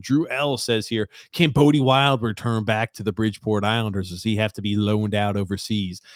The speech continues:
Uh, Drew L says, "Let's hope Ledecky actually looks for an assistant general manager from Minnesota, Florida, or Tampa to make our newest, to make their newest general manager, not Fredo. And please, for the love of God, don't kick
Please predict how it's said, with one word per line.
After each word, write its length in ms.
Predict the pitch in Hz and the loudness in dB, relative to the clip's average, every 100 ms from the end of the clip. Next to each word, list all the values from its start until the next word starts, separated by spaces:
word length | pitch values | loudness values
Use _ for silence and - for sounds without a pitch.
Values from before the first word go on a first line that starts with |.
| - - | -20 -8
Uh, 120 | 101 | -8
Drew 280 | 92 120 131 | -6 -6 -2
L 200 | 139 131 | -2 -2
says, 300 | - 113 - _ _ | -4 -6 -8 _ _
"Let's 200 | 131 165 | -8 -6
hope 200 | - 185 156 | -4 -4 -4
Ledecky 500 | 135 160 151 147 - _ | -4 -4 -6 -10 -12 _
actually 340 | 139 175 - | -4 -4 -4
looks 240 | 160 180 - | -2 -2 -4
for 140 | 160 | -6
an 80 | 147 | -4
assistant 340 | 147 151 147 | -4 -4 -4
general 240 | 131 131 127 | -2 -2 0
manager 460 | 127 131 120 120 | -2 -2 -2 -4
from 480 | 117 - 110 104 101 | -6 -4 -4 -4 -8
Minnesota, 800 | 95 98 98 - 156 156 156 151 147 _ _ _ | -8 -8 -8 -2 0 2 2 0 -4 _ _ _
Florida, 460 | 135 139 143 139 - | -2 2 4 4 2
or 180 | 139 151 | 0 0
Tampa 480 | - 143 156 98 _ _ | 0 -2 -2 -6 _ _
to 60 | 101 | -4
make 240 | 107 110 | 0 0
our 160 | 107 101 | 0 -2
newest, 500 | 95 123 139 113 - | 0 4 4 2 -2
to 80 | 113 | -2
make 200 | 117 110 | -2 0
their 100 | 107 | -2
newest 320 | 113 120 - | 2 0 0
general 220 | 107 101 | -6 -2
manager, 280 | 110 113 107 | -2 0 -2
not 220 | 107 117 | -2 -4
Fredo. 480 | - - 107 98 98 98 | -6 -2 -2 -2 -4 -8
And 140 | 95 | -14
please, 420 | - 117 123 117 | -10 -6 -4 -6
for 140 | - 90 | -10 -10
the 140 | 87 | -10
love 340 | 87 101 117 | -6 -2 -2
of 240 | 117 95 95 | -2 -10 -6
God, 360 | 95 92 90 92 | -4 -4 -6 -8
don't 260 | 95 110 - | -6 -6 -4
kick 320 | - 117 | -4 -4